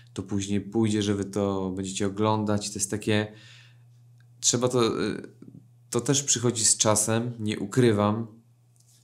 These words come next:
że przyszło mi dopiero z czasem taka pseudo, y, swobodność, swoboda, przepraszam,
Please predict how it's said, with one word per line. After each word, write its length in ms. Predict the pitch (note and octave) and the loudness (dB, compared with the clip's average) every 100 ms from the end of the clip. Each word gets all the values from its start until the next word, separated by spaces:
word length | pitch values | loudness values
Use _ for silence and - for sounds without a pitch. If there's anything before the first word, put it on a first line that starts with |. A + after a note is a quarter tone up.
| _ | _
że 360 | G2 F#2+ G#2 G#2 | -6 0 2 2
przyszło 300 | G2+ G#2 A#2 | 0 -2 -2
mi 120 | A2 | -2
dopiero 260 | G#2 G#2+ G#2+ | -2 -2 0
z 120 | - | 0
czasem 380 | - A2 G#2+ G#2+ | 0 0 0 -2
taka 500 | G2+ - G#2 G2+ G2+ - - - - _ _ - - - - - | -4 -2 0 0 -2 -8 -20 -20 -20 _ _ -20 -20 -20 -14 -2
pseudo, 360 | - A#2 A2 | 2 2 2
y, 40 | G#2+ - - - - - G2+ G2 F#2+ F#2+ - | 0 0 -4 -20 -12 -6 -2 -2 -4 -8 -4
swobodność, 1300 | - - G#2+ G2+ A#2 A2 G#2+ G#2+ G#2 - - - - | -2 0 0 2 2 2 0 0 -2 -4 -6 -2 -2
swoboda, 800 | - G#2+ A2+ G#2 G2+ F#2+ F#2+ - _ | 0 2 2 4 2 2 -4 -12 _
przepraszam, 540 | - F#2+ - G3+ G3 | -10 -10 -6 -6 -6